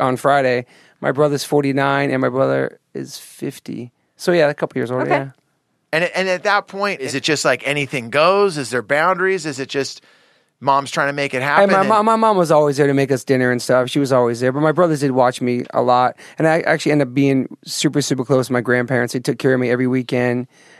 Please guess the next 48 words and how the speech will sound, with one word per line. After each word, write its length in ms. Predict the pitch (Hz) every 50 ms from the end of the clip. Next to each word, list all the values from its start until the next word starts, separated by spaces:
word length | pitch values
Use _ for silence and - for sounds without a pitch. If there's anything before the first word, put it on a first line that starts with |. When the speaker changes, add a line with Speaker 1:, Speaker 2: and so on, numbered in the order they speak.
| - _
Speaker 1:
Um, 560 | - 131 131 127 123 123 123 120 120 117 123 - _ _ _ _ _ _ _ _ _ _ -
but 100 | 170 175
my 100 | 170 160
brothers, 480 | 143 151 170 185 202 202 185 165 139 147
you 60 | 151
know, 340 | 147 147 147 143 143 143 - - _ _ _ _ _ _ _ _ _ _ _ _ _ _ _ _ _ _ _ _ _ _ _ _ -
I 40 |
mean, 180 | 151 151 147 147
we'll, 120 | 151 156 - _ _ -
we'll 100 | 160 147
get 140 | 147 175
into 160 | 143 135 - 151
this 180 | 147 139 -
later, 200 | 151 156 160 160
but 100 | 139 143
my 100 | 135 143
brothers 320 | 131 147 160 170 180 175 -
kinda 280 | - 180 160 151 139 131
scared 300 | - - - 156 143 139
me 80 | 143 127
straight 260 | - - 147 147 147
in 80 | 123 131
a 40 | 123
sense 300 | - - 127 123 127 -
'cause 140 | - 139
my 100 | 147 143
brothers 280 | 131 127 147 147 147 127
were 180 | 139 147 151 139
kinda 240 | - - 135 127
partying 360 | - - 151 139 135 127 131 127
in 120 | 123 120
the 80 | 120 120
house 240 | 127 123 120 120
and 120 | 123 117 113
stuff, 260 | - - 117 113 -
you 60 | 123 113
know, 180 | 110 120 135 - _ _ _ - - - _
having 240 | - 143 139 135 131
girls 320 | 123 131 135 131 131 123
over. 320 | 135 131 127 127 131 131 127
And 100 | 127 131
I 60 | 135
was 160 | 135 131 120
just 160 | 120 113 -
like, 360 | - - - - - _ - _ _ _ _ - - _ _ _ _ _
it, 80 | - 139 - -
it, 60 |
it 40 | 151